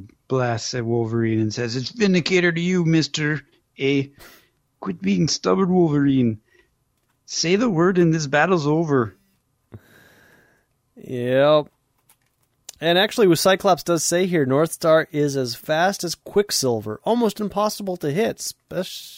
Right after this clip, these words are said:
Speaker 2: especially with his head still ringing from the punch he gave him,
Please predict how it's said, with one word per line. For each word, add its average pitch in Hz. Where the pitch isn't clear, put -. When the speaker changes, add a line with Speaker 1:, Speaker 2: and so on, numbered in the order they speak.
Speaker 2:
especially 139
with 123
his 120
head 151
still 135
ringing 131
from 127
the 123
punch 139
he 143
gave 156
him, 113